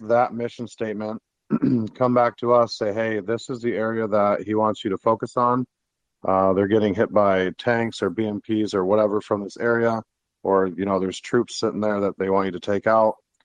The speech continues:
Uh, then we take that information, we go through the intel reports for the area in that vicinity, uh, not just specifically that, but, you know, like, in a three kilometer area, so we know what's left of us, what's right of us,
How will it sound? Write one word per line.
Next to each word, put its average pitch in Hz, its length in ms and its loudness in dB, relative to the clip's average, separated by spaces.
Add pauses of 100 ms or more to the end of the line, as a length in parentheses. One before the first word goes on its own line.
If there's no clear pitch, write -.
(640)
Uh, 95 380 2
then 113 580 0 (280)
we 123 180 2
take 120 240 0
that 123 220 2
information, 113 920 -4
we 101 460 -4
go 110 280 -2
through 110 360 0
the 98 220 0
intel 113 380 2
reports 113 460 0
for 107 440 2
the 98 280 0
area 107 460 4 (180)
in 98 160 -6
that 98 240 0 (560)
vicinity, 123 680 0 (520)
uh, 95 320 2
not 117 220 2
just 110 160 -8
specifically 107 540 -4
that, 101 220 2
but, 95 120 -2
you 95 40 -2
know, 98 140 -2
like, 92 160 -2
in 92 80 -6
a 87 60 -6
three 104 200 -6
kilometer 101 380 -2
area, 98 240 0
so 98 160 -4
we 95 60 0
know 98 80 -2
what's 98 240 -4
left 101 240 0
of 95 80 -2
us, 98 180 0
what's - 200 -10
right 98 220 2
of 92 120 -2
us, 92 300 -2